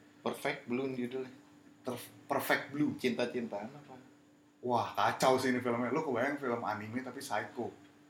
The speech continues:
Speaker 1: Anjir. Tapi judulnya kayak film cinta.
Speaker 2: Iya,
Speaker 1: Perfect.
Speaker 2: nah,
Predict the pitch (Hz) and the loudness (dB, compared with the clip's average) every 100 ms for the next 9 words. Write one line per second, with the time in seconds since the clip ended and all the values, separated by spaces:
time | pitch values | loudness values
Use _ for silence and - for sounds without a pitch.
0 | - 107 101 98 107 101 - - - 123 | -16 -12 -10 -4 -2 -2 -8 -20 2 2
1 | 180 180 156 156 175 175 165 160 - 156 | 4 4 6 6 6 4 0 -2 -4 -2
2 | 151 170 175 214 185 196 175 139 135 - | -2 -4 -4 0 2 6 6 6 4 2
3 | 123 123 117 | 2 4 2